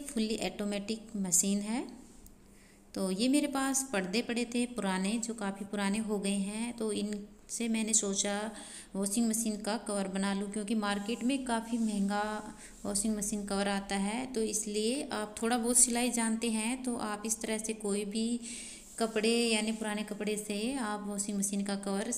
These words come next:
आसानी से सील सकती हैं। तो इस तरह से आप, मैंने ये कपड़े को फोल्ड कर लिया है फोर लेयर में। तो ये आप देख सकते हैं फ्रेंड्स, मैं ये पेपर पे आपके कर,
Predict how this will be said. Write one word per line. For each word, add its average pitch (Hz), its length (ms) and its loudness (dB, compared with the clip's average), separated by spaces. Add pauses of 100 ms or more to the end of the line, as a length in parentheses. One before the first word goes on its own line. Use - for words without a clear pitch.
(120)
आसानी 196 400 -2
से 247 160 -2
सील 233 240 0
सकती 196 360 0
हैं। 170 340 -4 (560)
तो 208 140 -2
इस - 200 0
तरह 277 180 0
से 277 220 -2
आप, 220 480 -2
मैंने 220 640 -2 (680)
ये 208 180 -2
कपड़े 208 360 -2
को 220 120 -2
फोल्ड 208 320 -2
कर 202 180 -2
लिया 196 220 0
है 208 240 0
फोर 233 260 0
लेयर 202 280 2
में। 180 260 -4 (720)
तो 202 60 -4
ये 202 100 0
आप 196 200 -2
देख 220 180 2
सकते 240 300 -2
हैं 247 200 0
फ्रेंड्स, 240 400 0
मैं 220 460 0
ये 208 100 -2 (100)
पेपर 196 300 0
पे 226 160 -2
आपके 226 300 -2
कर, 208 200 -4